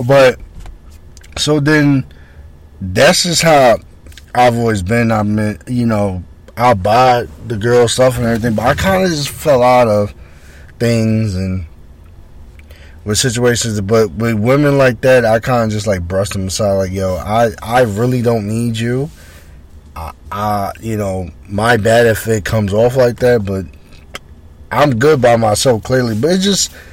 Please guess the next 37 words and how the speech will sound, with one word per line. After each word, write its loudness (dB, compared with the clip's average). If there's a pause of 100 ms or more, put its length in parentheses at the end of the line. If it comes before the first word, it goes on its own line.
(200)
when 2
certain 2
things 0
like 2
this -6 (100)
go 0
down, -2 (1900)
I -4
tend 2
to, 6
uh, 6 (1300)
question, 2
like, 2
"Yo, 4
what 2
happened 0
to 0
my," 0
'cause, -2 (920)
like, 2 (240)
in 0
situations 0
like 2 (120)
that, 4
I 2
believe 2
I, 4 (280)
maybe 2
I 6
do 0
still 0
have 4
it, -2
but 0
I 2
just -4
don't 0